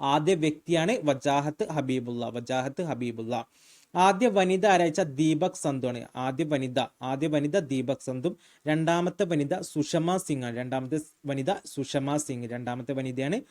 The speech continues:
സുഷമ സിംഗ്. നിലവിൽ ഹീരാലാൽ സമരിയാണ് ഇപ്പോഴത്തെ കേന്ദ്ര വിവരാവകാശ, മുഖ്യ വിവരാവകാശ കമ്മീഷനാണ്. ഏഹ്, ഹീരാലാൽ സമരിയ, ഹീരാലാൽ സമരിയാണ് ഇപ്പോഴത്തെ മുഖ്യ വിവരാവകാശ കമ്മീഷണർ ഹീരാലാൽ സമരിയ.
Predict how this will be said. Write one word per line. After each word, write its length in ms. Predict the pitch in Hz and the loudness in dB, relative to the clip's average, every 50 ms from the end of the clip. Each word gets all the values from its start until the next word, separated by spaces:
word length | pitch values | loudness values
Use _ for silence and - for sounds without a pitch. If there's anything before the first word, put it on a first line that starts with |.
| _ _ _ | _ _ _
സുഷമ 500 | - - - 131 - - 139 135 139 156 | -10 -8 -6 -4 -2 -2 -2 -2 -2 -2
സിംഗ്. 440 | 165 - - 127 123 120 143 208 240 - _ _ - _ _ 147 | -4 -4 -6 -6 -4 -2 -2 -2 -4 -6 _ _ -20 _ _ 2
നിലവിൽ 400 | 156 165 180 190 208 247 254 240 - _ _ _ - | 4 6 6 6 6 4 2 0 -4 _ _ _ -2
ഹീരാലാൽ 460 | 185 196 208 214 220 220 226 233 254 | 2 4 6 8 8 8 8 8 6
സമരിയാണ് 560 | 247 247 - 185 160 151 147 139 139 135 131 | 4 4 2 2 4 4 4 4 2 0 0
ഇപ്പോഴത്തെ 640 | 127 135 - _ - 147 151 151 147 - 180 208 233 233 - - _ _ - | -2 -6 -6 _ 2 4 4 4 4 2 2 2 2 0 -4 -14 _ _ 2
കേന്ദ്ര 340 | 151 151 156 156 160 175 190 | 4 4 4 4 4 4 4
വിവരാവകാശ, 880 | 196 165 160 156 143 160 151 160 165 165 156 170 151 175 170 165 - 185 | 4 4 2 2 2 4 4 4 4 4 4 2 2 2 2 2 2 2
മുഖ്യ 340 | 156 156 147 - - 175 | 0 0 -2 -2 0 2
വിവരാവകാശ 460 | 165 165 160 160 156 147 160 156 151 151 | 4 4 4 4 4 4 2 0 0 -2
കമ്മീഷനാണ്. 600 | 165 156 156 156 151 - 156 156 160 202 262 294 - _ - - - _ _ - | -4 -2 -2 -2 -4 -4 -4 -2 0 0 -2 -2 -4 _ -20 -20 -20 _ _ -4
ഏഹ്, 180 | 139 139 139 135 - - | -2 -2 -2 -2 -4 -2
ഹീരാലാൽ 460 | - 180 170 185 190 190 190 202 220 220 | 0 2 6 6 6 8 8 6 4 4
സമരിയ, 460 | - - 165 151 139 131 135 135 123 | 2 2 2 4 2 2 2 0 0
ഹീരാലാൽ 500 | 123 131 139 139 143 143 139 147 170 190 | -2 -2 -2 0 0 2 2 2 2 2
സമരിയാണ് 480 | 180 - 170 147 139 131 135 135 139 | 0 0 -2 -2 0 0 0 0 0
ഇപ്പോഴത്തെ 480 | 175 185 156 - 143 131 127 - 180 202 | -2 -4 -4 -2 -2 -2 0 0 0 0
മുഖ്യ 340 | 185 147 127 - _ - 160 | 0 -2 -6 -6 _ -2 -2
വിവരാവകാശ 640 | 147 131 131 131 131 131 131 123 123 123 - - | 0 0 0 0 0 0 -2 -2 -2 -4 -6 -8
കമ്മീഷണർ 520 | 117 - 127 123 123 113 - 151 175 185 - - | -10 -10 -10 -10 -10 -8 -6 -6 -6 -6 -6 -6
ഹീരാലാൽ 340 | 127 120 135 127 131 151 180 | -4 -4 -2 -2 0 -2 -2
സമരിയ. 540 | 175 - 143 120 120 113 113 113 117 117 | -2 -4 -6 -6 -6 -6 -6 -6 -6 -6